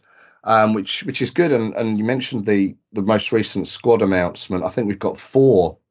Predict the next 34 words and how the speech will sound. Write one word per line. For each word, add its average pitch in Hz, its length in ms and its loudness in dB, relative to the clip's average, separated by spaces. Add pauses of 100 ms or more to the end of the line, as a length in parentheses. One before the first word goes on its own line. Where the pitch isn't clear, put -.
(100)
overseas 90 640 -2
players 85 800 0 (540)
uh, 90 240 2
in 98 240 2
that 78 220 -2
squad. 82 480 0
And 90 100 0
I, 98 160 0
I 107 80 -2
can't 202 260 -2
think 131 160 -2
the 90 80 -6
last 95 300 0
time 98 160 0
we 92 100 -2
had 123 340 -4
sort - 280 -6
of - 60 -18
that - 220 0
sort - 280 -6
of 87 60 -8
number 76 460 -4 (120)
playing 78 320 0
abroad. 71 480 -2 (360)
Uh, 98 260 4
one 175 200 2
player 170 200 2
who's 139 180 2
not 160 300 2
in 104 220 -2
this, - 540 -10 (320)
um, 82 340 -4
squad 87 560 -4
and 95 280 -4